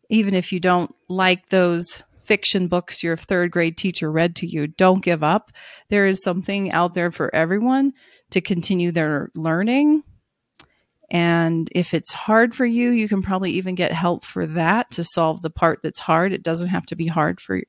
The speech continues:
for everyone. And, and audiobooks are a great workaround if you're busy and you can listen on the go,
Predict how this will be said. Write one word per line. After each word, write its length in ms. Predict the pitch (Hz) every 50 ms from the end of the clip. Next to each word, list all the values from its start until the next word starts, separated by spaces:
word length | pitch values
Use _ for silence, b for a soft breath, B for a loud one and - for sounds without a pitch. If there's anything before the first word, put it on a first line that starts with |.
| _ - 185
for 100 | - - -
everyone. 420 | 170 170 185 180 185 190 202 208
And, 200 | 202 - 170 156 B B B B B B B B B B B B B B B B _ _
and 400 | - 175 175 170 170 170 170 170 - - _ _ _ _ _ _ _ -
audiobooks 840 | 170 170 170 180 190 185 190 190 185 180 180 196 - - - - - -
are 200 | 165 165 165 160
a 60 | 160
great 420 | 156 - 160 170 170 170 175 165 -
workaround 840 | - 160 156 160 - 180 180 185 190 196 196 202 208 214 208 202 - - - -
if 420 | 165 160 160 - - - - - - - - - _ _ _ - - _ _
you're 240 | - - 185 185 175
busy 640 | 156 202 269 403 - 466 - 170 - 160 165 - -
and 240 | 175 175 175 180 175
you 80 | 190
can 160 | - 202 180
listen 300 | 185 214 233 - 254 226
on 240 | 220 202 202 202 202
the 80 | 202 196
go, 540 | 185 196 202 233 254 262 269 277 285 277